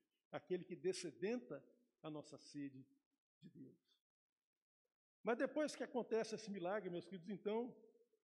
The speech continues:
obviamente, um milagre dessa ordem, né? O cego de nascença foi restituída a visão. É claro que isso vai ter repercussões. É claro que isso vai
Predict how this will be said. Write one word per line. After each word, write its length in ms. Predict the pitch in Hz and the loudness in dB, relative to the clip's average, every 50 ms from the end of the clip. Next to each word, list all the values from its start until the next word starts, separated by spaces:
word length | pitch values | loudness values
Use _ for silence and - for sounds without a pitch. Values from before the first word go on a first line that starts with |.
| - | 2
obviamente, 720 | - 185 180 170 202 175 170 180 202 220 233 - - - - - - | 4 4 6 6 6 6 6 4 2 0 -2 -4 -12 -16 -16 -12 -8
um 60 | 165 | -4
milagre 400 | 190 190 175 175 190 196 190 175 | -2 0 2 4 4 2 2 0
dessa 320 | 151 180 202 190 - - 175 | 0 0 -2 -2 -2 -2 0
ordem, 380 | 156 165 190 202 185 160 156 | 2 4 4 4 2 0 -2
né? 160 | 160 202 214 156 - - - _ _ _ | -4 -4 -8 -10 -14 -20 -20 _ _ _
O 40 | - | -14
cego 280 | - - 190 208 190 151 | -6 -2 0 0 0 0
de 80 | 180 | -2
nascença 640 | 196 180 - - - 175 208 233 240 - - 170 131 - - _ _ _ _ _ _ _ _ _ _ _ _ _ _ _ _ _ _ - | -2 -2 -4 -4 -4 -2 0 0 0 -2 -6 -12 -14 -14 -18 _ _ _ _ _ _ _ _ _ _ _ _ _ _ _ _ _ _ 2
foi 120 | 190 196 | 6 6
restituída 800 | 175 180 190 - - - 214 196 190 160 180 208 233 196 180 160 | 6 6 4 2 0 -4 -6 -6 -4 -4 -2 -2 0 0 0 -2
a 20 | |
visão. 540 | 139 139 160 151 147 165 175 185 220 233 214 - - - - - - - - - _ _ _ _ - | -2 -2 -6 -4 -2 0 0 0 0 -2 -4 -10 -16 -14 -14 -10 -8 -8 -8 -8 _ _ _ _ -6
É 60 | - | -2
claro 280 | - - 285 294 294 - | 2 6 6 6 6 6
que 80 | - 208 | 2 -2
isso 100 | - - | 0 2
vai 140 | 208 175 | 2 2
ter 160 | - - 180 165 | 4 6 4 4
repercussões. 600 | 151 - - 143 - - - - 175 180 127 - _ _ _ _ _ _ _ _ _ _ _ _ _ _ _ _ _ _ _ _ _ _ _ _ _ - | 4 2 -2 -4 -6 -6 -12 -18 -16 -18 -18 -20 _ _ _ _ _ _ _ _ _ _ _ _ _ _ _ _ _ _ _ _ _ _ _ _ _ -12
É 60 | - | -4
claro 220 | - 277 285 302 294 | 2 4 4 4 4
que 60 | - | 2
isso 100 | 262 208 | 0 4
vai 220 | 202 233 220 220 | 4 4 4 2